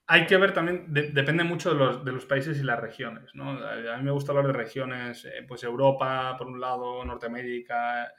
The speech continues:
dentro de Asia, cada país casi se puede considerar diferente. Entonces, eh, si nos centramos en Europa, lo más limitante o, o lo que más está influyendo es la regulación,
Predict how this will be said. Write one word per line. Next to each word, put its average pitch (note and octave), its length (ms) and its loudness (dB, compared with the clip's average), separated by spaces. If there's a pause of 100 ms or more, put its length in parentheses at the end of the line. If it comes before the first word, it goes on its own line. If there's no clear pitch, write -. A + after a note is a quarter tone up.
(100)
dentro C3+ 320 2
de C3 140 8
Asia, C3 560 4 (720)
cada B2+ 300 2
país C#3 380 4
casi C#3+ 380 2
se C3+ 100 -8
puede C3 200 -6
considerar B2+ 760 -4
diferente. C#3 720 -4 (400)
Entonces, - 560 -14 (120)
eh, C#3 140 -4
si C#3+ 140 -4
nos C#3 140 2
centramos D3+ 360 2
en E3+ 80 2
Europa, D#3+ 420 6
lo C3+ 140 0
más B2+ 200 -2
limitante C3+ 760 0
o, C3 440 0
o B2+ 80 0
lo A#2 720 -6 (480)
que C3 160 -2
más C3+ 180 0
está C#3 420 2
influyendo C#3 840 -4 (240)
es B2+ 160 -4
la A#2 80 -2
regulación, A#2+ 680 -6